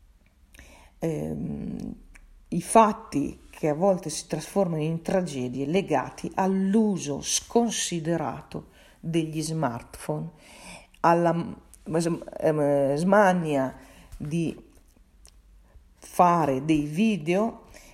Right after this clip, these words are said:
che possano essere postati, che possano essere pubblicati e ottenere attenzione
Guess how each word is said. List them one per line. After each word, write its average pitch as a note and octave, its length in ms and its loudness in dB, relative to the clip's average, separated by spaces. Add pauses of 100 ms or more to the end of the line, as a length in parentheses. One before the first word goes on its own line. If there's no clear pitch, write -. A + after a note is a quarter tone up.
(120)
che E3 140 -2
possano F3 600 0
essere D#3+ 460 -2
postati, D3 840 -4
che - 120 -8
possano D3+ 460 -2
essere D3 260 -6
pubblicati D#3 840 -6
e C#3+ 40 0
ottenere D#3+ 840 0 (1120)
attenzione F#3 1200 4